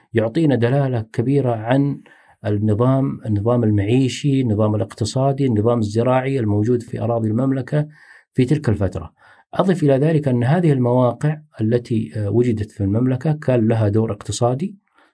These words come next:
بتوفير مثلًا الخامات المعدنية، آه، أعمال التعدين، تعدين الذهب، تعدين الفضة، تعدين النحاس.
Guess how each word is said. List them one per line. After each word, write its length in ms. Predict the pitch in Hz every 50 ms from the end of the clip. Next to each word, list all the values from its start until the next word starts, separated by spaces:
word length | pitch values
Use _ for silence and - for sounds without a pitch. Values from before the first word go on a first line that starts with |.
| _ _
بتوفير 540 | 104 107 104 117 107 104 - 117 110 107 107
مثلًا 440 | 107 104 104 107 104 104 101 104
الخامات 440 | 98 95 - - 104 98 104 104 -
المعدنية، 680 | 104 98 95 95 90 98 101 110 127 156 175 185 185 190 _ _ _ _ _ _ _ _ -
آه، 180 | 101 98 98 95
أعمال 300 | 90 - 95 101 101 98
التعدين، 800 | 95 - - - - 87 87 117 131 151 165 165 165 - - _
تعدين 300 | - 95 95 104 101 98
الذهب، 460 | 92 98 104 107 131 151 165 160 -
تعدين 320 | - 92 87 87 95 95
الفضة، 480 | 95 95 - - 151 156 151 - 170 -
تعدين 380 | 151 156 - 101 90 90 98
النحاس. 600 | 98 98 98 92 98 - 156 165 170 165 - -